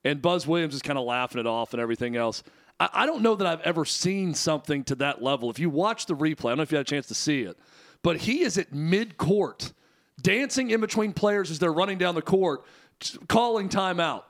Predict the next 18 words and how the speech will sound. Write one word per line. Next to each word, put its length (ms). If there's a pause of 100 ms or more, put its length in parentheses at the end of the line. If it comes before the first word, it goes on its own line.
after 360
a 60
made 260
basket, 480
and 120
it 40
was 120
quickly 380
inbounded, 580 (320)
and 100
he's 180
on 180
the 80
court. 320
Had 140
you 160
ever 220
seen 180